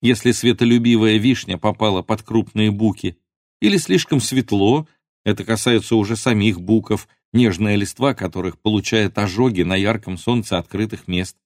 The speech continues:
В заболоченных лесных почвах корни большинства видов будут гнить, а в сухих песчаных — страдать от жажды. Особенно неудачны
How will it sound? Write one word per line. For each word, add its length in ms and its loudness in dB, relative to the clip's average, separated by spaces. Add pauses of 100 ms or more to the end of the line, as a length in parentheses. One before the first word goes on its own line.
(560)
В 80 -6
заболоченных 840 0
лесных 420 -4
почвах 500 -4 (280)
корни 320 2
большинства 600 0
видов 320 0
будут 320 -4
гнить, 480 -2 (340)
а 80 -6
в 60 -10
сухих 420 -2
песчаных — 680 -4 (200)
страдать 500 -4
от 160 -6
жажды. 500 -2 (560)
Особенно 540 2
неудачны 800 -2